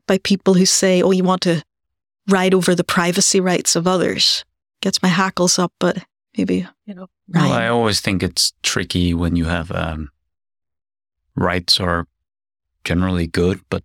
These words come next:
Speaker 2: yeah, the, the, the issue I should say is when, when they conflict and, um, which direction the trumping should go. Um, and like to have a,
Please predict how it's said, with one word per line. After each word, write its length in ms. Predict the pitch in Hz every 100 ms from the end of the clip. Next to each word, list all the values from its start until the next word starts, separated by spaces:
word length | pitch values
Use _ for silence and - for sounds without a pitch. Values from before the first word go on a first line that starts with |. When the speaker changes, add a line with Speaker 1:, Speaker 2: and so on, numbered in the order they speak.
| -
Speaker 2:
yeah, 180 | 101 82
the, 220 | 87 90
the, 340 | 110 - - -
the 120 | 92
issue 240 | 98 87 104
I 40 |
should 180 | 85 -
say 160 | - 92
is 140 | 87
when, 320 | 98 90 87
when 160 | 90 85
they 120 | 85
conflict 560 | - 87 - 202 87 - _ _ -
and, 380 | 92 87 85 85
um, 380 | 85 82 82 80 _ _ _ _ _ _ _
which 600 | 90 - - - - - _ _ _ -
direction 480 | 90 87 87 - 82
the 100 | 78
trumping 460 | - 92 85 87
should 260 | 78 - -
go. 340 | 87 90 85 - _ -
Um, 600 | 87 85 85 82 85 98
and 280 | 95 87 82 -
like 200 | - 85
to 120 | - 90
have 160 | 85
a, 160 | 85